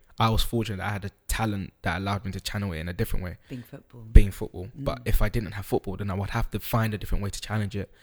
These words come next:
Speaker 1: And if you don't have any visibility to anything else, you're only gonna cha-, like, channel it in the ways that you know.
Speaker 2: Yeah.
Speaker 1: And if criminality is the only thing that you know, that's what you're gonna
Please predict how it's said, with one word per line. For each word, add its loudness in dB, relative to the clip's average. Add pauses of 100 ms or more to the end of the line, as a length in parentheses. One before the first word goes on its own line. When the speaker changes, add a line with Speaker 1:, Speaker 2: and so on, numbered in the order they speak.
(300)
Speaker 1:
And 2
if -6
you -2
don't -2
have -6 (340)
any 2
visibility -2
to 8
anything 4
else, -4 (600)
you're 4
only 4
gonna -2
cha-, -4 (260)
like, -6 (640)
channel 0
it -8 (180)
in -2 (720)
the 6
ways 2
that -6
you -4
know. -2 (180)
Speaker 2:
Yeah. -14
Speaker 1:
And 0
if -8 (240)
criminality 0
is -4
the -2
only 0
thing -6
that -8
you -4
know, -2 (560)
that's 2
what 4
you're -2
gonna -4